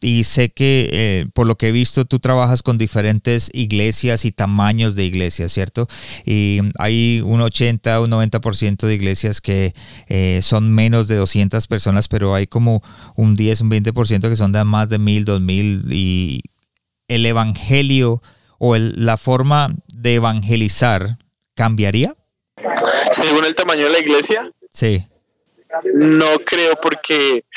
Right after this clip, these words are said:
Speaker 2: como te decía, en este momento de la humanidad,
Speaker 1: Sí.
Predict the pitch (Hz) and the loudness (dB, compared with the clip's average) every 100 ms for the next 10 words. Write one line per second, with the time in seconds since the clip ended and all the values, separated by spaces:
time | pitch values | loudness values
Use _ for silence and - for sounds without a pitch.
0 | - - 170 156 151 143 139 160 156 - | -16 -8 -2 -2 0 0 2 2 0 0
1 | 151 147 180 185 180 147 147 151 160 175 | 0 0 0 2 2 0 2 0 2 2
2 | 170 165 170 139 160 - _ _ _ - | 2 0 2 2 0 -4 _ _ _ -4
3 | - | -4